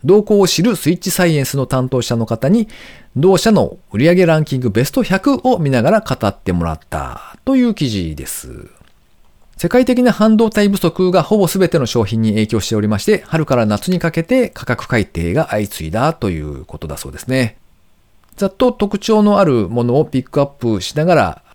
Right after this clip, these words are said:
担当の方が会話をされている形で記事が書かれておりました。いくつかちょっと気になったところを紹介してみますと、一位がエムファイブスタックベーシッ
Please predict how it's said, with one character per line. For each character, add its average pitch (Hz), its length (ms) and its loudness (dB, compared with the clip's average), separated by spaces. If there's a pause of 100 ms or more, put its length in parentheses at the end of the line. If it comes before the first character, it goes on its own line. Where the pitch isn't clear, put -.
(160)
担 151 200 0
当 151 120 2
の 147 100 0
方 135 240 0
が 226 280 2 (200)
会 123 160 2
話 110 120 4
を 92 60 0
さ 95 120 -2
れ 87 80 -2
て 85 120 -6
い 113 80 -4
る 78 320 -8
形 127 360 -4
で 220 80 0
記 156 140 -2
事 90 140 -2
が 110 160 -2
書 - 100 -10
か 90 80 -6
れ 85 80 -6
て - 60 -8
お 78 40 -6
り 73 80 -10
ま 73 100 -10
し - 80 -10
た。 71 420 -14 (840)
い 247 80 -4
く 247 100 -2
つ - 60 -8
か 131 100 2
ち - 100 -4
ょ - 40 2
っ - 20 -6
と 92 320 -4 (140)
気 147 100 -4
に 143 80 0
な 135 80 0
っ - 40 -6
た 110 100 -2
と 101 80 -4
こ 107 100 -4
ろ 117 80 2
を 101 80 0
紹 98 180 -4
介 85 140 -4
し - 60 -10
て 90 100 -6
み 82 100 -4
ま 82 140 -6
す - 100 -14
と、 170 340 0 (220)
一 220 300 0
位 208 40 2
が 233 340 2
エ 139 80 -4
ム 175 100 2
フ 165 100 0
ァ 156 80 4
イ 147 40 0
ブ 151 100 -2
ス - 120 -4
タ 143 120 0
ッ 127 40 0
ク - 240 -4
ベ 123 160 2
ー - 40 2
シ - 200 -6
ッ - 40 -20